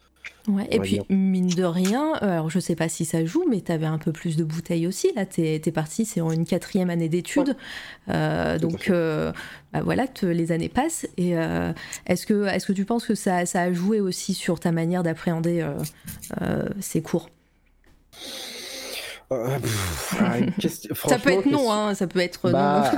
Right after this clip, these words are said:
Speaker 2: euh, question... Non, mais vraiment question difficile, en fait, parce que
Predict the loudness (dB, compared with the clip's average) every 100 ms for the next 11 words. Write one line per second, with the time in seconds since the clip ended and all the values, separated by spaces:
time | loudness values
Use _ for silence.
0 | 2 -2 -4 -8 -8 -12 -14 -4 -4 -2
1 | -2 2 2 4 2 2 2 2 -2 -4
2 | -2 -2 -2 -6 -2 0 0 0 -4 -4
3 | -8 -4 -4 -4